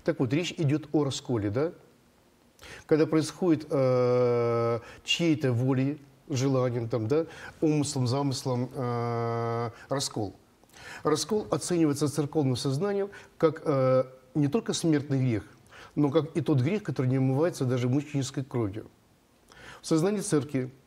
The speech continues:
кровь, пролитая за Христа, омывает всякий грех, который человек с-, э, делал по своему нерадению, по бестолковости, а, может быть, по лукавству, может быть, даже по,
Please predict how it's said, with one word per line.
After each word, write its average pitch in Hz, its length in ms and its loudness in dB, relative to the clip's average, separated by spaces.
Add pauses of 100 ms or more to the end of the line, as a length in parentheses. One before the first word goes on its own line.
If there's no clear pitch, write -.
(180)
кровь, 156 320 2
пролитая 143 340 2
за 120 80 0
Христа, 170 440 -2 (460)
омывает 151 520 2
всякий 160 400 -2
грех, 147 200 0 (140)
который 127 240 -4
человек 147 280 -4
с-, - 260 -10
э, 147 100 2
делал 160 380 0 (920)
по 160 80 2
своему 165 240 0
нерадению, 113 720 0 (180)
по 151 100 4
бестолковости, 113 840 -2 (320)
а, 120 380 0
может 180 220 0
быть, 180 140 -4
по 151 100 -2
лукавству, 135 680 -2
может 147 260 -2
быть, 131 200 0
даже 135 240 -2
по, 123 360 -2